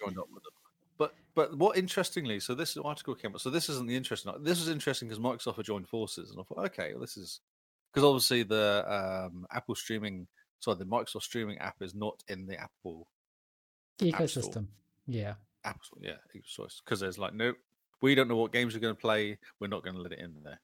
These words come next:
Speaker 1: was kind of
Speaker 2: Yep.
Speaker 1: the vague reason.
Speaker 2: We're just not gonna let
Speaker 1: 'Cause all
Speaker 2: you in.
Speaker 1: those dodgy games that, uh, um, Microsoft got. So what happened then? I noticed a story that came in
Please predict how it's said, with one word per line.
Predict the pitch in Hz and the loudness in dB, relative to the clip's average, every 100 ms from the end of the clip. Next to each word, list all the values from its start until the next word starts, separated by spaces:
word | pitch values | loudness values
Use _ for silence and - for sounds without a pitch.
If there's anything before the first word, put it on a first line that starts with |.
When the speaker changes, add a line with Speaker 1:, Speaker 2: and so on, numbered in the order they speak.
| _ | _
Speaker 1:
was | - - | -14 -12
kind | - - | -12 -4
of | 185 | 2
Speaker 2:
Yep. | 190 208 | 2 2
Speaker 1:
the | 87 | -4
vague | 82 80 _ | -8 -12 _
reason. | 82 82 87 _ _ _ _ _ _ _ - | -18 -16 -20 _ _ _ _ _ _ _ -10
Speaker 2:
We're | 117 | -10
just | 107 135 - | 0 0 2
not | 151 175 - | 2 2 4
gonna | 170 | 4
let | 151 151 | 6 4
Speaker 1:
'Cause | 98 | 4
all | 143 | 4
Speaker 2:
you | |
in. | 117 110 | 4 2
Speaker 1:
those | - _ _ _ _ _ _ _ | -2 _ _ _ _ _ _ _
dodgy | 113 107 113 | 0 0 0
games | 95 95 92 90 | -2 -2 -2 -6
that, | 87 73 | -6 -6
uh, | 62 - | -8 -14
um, | - 87 85 - 113 | -12 -10 -10 -12 -14
Microsoft | 95 85 - - _ | -10 -10 -12 -16 _
got. | - - | -12 -4
So | - 185 | 0 2
what | 214 180 | 2 2
happened | 185 147 156 | -2 -2 -2
then? | 107 85 | -2 -4
I | 101 127 | -4 -4
noticed | 120 113 110 - | -4 -6 -8 -8
a | |
story | 98 - 135 95 | -8 -4 -2 -2
that | - | -4
came | 117 104 | -6 -6
in | 98 92 | -6 -10